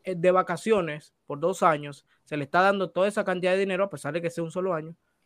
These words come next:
tú no puedes firmar al Cy Young por debajo de esos, de esos pitchers. Y ese es el argumento principal que va a usar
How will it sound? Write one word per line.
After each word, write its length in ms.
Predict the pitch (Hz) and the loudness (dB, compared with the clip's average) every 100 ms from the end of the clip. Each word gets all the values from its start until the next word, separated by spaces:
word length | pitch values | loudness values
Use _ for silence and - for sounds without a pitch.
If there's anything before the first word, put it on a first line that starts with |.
| _ _ - | _ _ -8
tú 80 | 165 | -6
no 120 | 165 | 2
puedes 200 | 180 170 | 2 4
firmar 260 | 170 165 165 | 0 2 2
al 80 | 151 | 2
Cy 180 | 160 | 2
Young 360 | 156 170 151 131 _ _ _ _ _ | 4 2 2 -6 _ _ _ _ _
por 160 | 160 160 | 0 2
debajo 360 | 160 202 202 | 4 4 4
de 160 | 160 147 | 0 0
esos, 640 | 143 143 127 123 - - _ _ _ _ _ _ _ | -4 -4 -4 -6 -10 -20 _ _ _ _ _ _ _
de 160 | 151 156 | 0 2
esos 220 | 147 139 | 2 -4
pitchers. 360 | 147 131 123 - _ _ _ _ _ _ | -4 -6 -8 -12 _ _ _ _ _ _
Y 200 | 190 180 | 4 6
ese 240 | 185 262 277 | 10 12 12
es 200 | 208 208 | 10 4
el 100 | 185 | 6
argumento 540 | 185 160 165 202 185 | 4 2 -4 -4 -4
principal 500 | 175 147 151 170 175 | -6 -6 -4 -2 -2
que 80 | 160 | -2
va 120 | 151 | -2
a 20 | |
usar 540 | 151 160 156 143 127 | -4 -4 -4 -6 -8